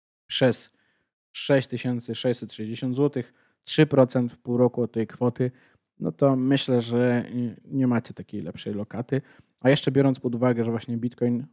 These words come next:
potencjalnie wzrośnie, a ty dostajesz wynagrodzenie tutaj nie w dolarach, tylko w Bitcoinie, jeszcze lepsze dla mnie rozwiązanie.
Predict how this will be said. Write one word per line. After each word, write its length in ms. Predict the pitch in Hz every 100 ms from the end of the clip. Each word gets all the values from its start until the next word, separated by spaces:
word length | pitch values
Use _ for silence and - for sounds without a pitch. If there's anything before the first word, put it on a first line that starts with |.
| _ _
potencjalnie 540 | 123 127 117 127 131 127
wzrośnie, 480 | 131 156 - 139
a 100 | 120
ty 100 | -
dostajesz 460 | 120 117 - 123 117
wynagrodzenie 760 | 120 123 120 123 120 139 135
tutaj 400 | 123 120 117 113
nie 160 | 120 139
w 60 | 123
dolarach, 460 | 123 123 120 104
tylko 360 | - 165 165 147
w 40 |
Bitcoinie, 560 | 139 143 147 135 131 127 _ _ -
jeszcze 300 | 156 - 120
lepsze 300 | 113 113 110
dla 180 | 110 107
mnie 120 | 107
rozwiązanie. 600 | 104 110 110 113 110